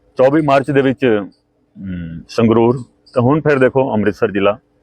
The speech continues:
ਹਲਕਾ ਭਾਵੇਂ ਮਜੀਠਾ ਹੈ, ਕੋਈ ਵੀ ਹਲਕਾ ਹੋਵੇ ਜੀ। ਇਹਦੇ ਵਿੱਚ ਮੈਂ ਇਹੀ ਕਹਾਂਗਾ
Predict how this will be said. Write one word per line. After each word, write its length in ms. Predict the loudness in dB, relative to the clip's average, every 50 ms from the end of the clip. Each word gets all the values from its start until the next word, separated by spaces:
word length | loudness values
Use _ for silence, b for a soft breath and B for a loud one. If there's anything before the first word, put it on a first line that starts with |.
| _ _
ਹਲਕਾ 280 | -2 2 2 2 2 2 0 -6 _ _ _ _
ਭਾਵੇਂ 180 | 0 0 2 4
ਮਜੀਠਾ 380 | 2 2 0 -2 0 0 2 2
ਹੈ, 120 | 2 0
ਕੋਈ 180 | 2 2 2 2
ਵੀ 120 | 4 2
ਹਲਕਾ 240 | 2 2 0 -2 -4
ਹੋਵੇ 160 | -2 -2 -4
ਜੀ। 140 | -6 -8 -16 _ _ _ _ _ _ _ _ _ _ _ _ _ _ _ _ _ _ _ _ -20 _ _ _
ਇਹਦੇ 180 | 0 2 2 2
ਵਿੱਚ 180 | 2 2 0 0
ਮੈਂ 140 | 0 2 2
ਇਹੀ 100 | 2 2
ਕਹਾਂਗਾ 380 | 0 0 0 2 2 0 0